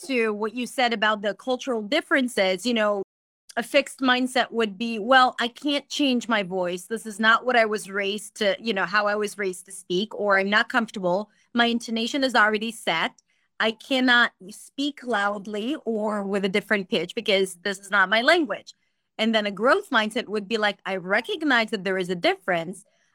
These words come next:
I don't feel that I'm gonna be fake or not myself if I use a different set of musical patterns or different intonation if it serves me," right? So I think that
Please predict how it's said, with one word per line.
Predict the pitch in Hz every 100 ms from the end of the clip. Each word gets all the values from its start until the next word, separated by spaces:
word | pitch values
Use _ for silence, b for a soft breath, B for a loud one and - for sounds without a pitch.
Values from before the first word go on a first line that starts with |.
| _
I | 202 233
don't | 240 262 254 -
feel | - 269 254
that | 220 226
I'm | 214
gonna | 214 214
be | 202 208 202
fake | 190 - 226 247 269 -
or | 202 208 202 208
not | 202 208 202
myself | 208 185 220 214
if | 202
I | 214
use | 214 214
a | 220
different | 175 262 285 - 262 240 240 226 _ _ _ _
set | - - 233
of | 220 185 _ -
musical | 220 220 240 233 226 220
patterns | 277 339 330 233 214 220
or | 214 202 202 208
different | 233 220 226
intonation | 196 214 254 330 359 277 -
if | 214 196
it | 190
serves | - 208 180
me," | 165 135
right? | 147 180 214
So | - 185
I | 180
think | 190 202 190
that | 180 175